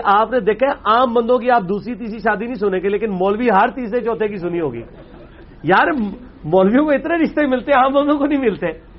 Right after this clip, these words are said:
کیا وجہ ہے؟ کبھی سوچا آپ نے؟ آپ statistical analysis کر لیں کہ ایک شہر کے اندر کتنے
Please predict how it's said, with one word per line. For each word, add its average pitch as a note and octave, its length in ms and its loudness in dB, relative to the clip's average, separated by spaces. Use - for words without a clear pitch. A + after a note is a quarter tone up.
کیا D4 160 4
وجہ A3 220 2
ہے؟ D#3+ 100 -2
کبھی C4 140 0
سوچا A3 420 2
آپ D#4 100 2
نے؟ D4 100 2
آپ C4+ 240 2
statistical C4 720 -2
analysis C4 460 0
کر A3 200 2
لیں G3+ 220 -2
کہ G#3+ 100 -8
ایک C4 580 2
شہر A#3 300 2
کے A3 120 -2
اندر G3+ 200 -2
کتنے C4 720 4